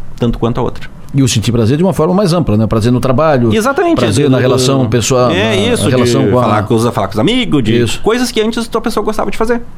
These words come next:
Speaker 1: Ela para de, para de, muda os, muda os, muda os interesses por uma falta de interesse.
Speaker 2: E isso não é pelo cansaço?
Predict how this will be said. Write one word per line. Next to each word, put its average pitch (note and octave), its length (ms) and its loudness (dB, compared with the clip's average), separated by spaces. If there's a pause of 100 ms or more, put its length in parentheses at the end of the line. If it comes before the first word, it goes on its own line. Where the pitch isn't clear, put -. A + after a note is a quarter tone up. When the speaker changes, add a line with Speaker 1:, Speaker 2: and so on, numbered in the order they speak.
(120)
Speaker 1:
Ela - 140 -4
para - 280 -2
de, C3 220 0 (720)
para A#2 200 -2
de, B2 160 -4
muda C#3 400 0
os, C#3+ 100 -2 (120)
muda D3+ 280 2
os, - 420 -2 (480)
muda D#3 260 2
os D3+ 80 0
interesses E3+ 600 -2
por D#3+ 140 -4
uma D3+ 140 0
falta E3 360 -2
de C#3 120 -2
interesse. C#3+ 480 -2
Speaker 2:
E F3+ 100 4
isso G3 180 0
não D#3 120 2
é E3 60 2
pelo C#3+ 180 0
cansaço? D3 480 -2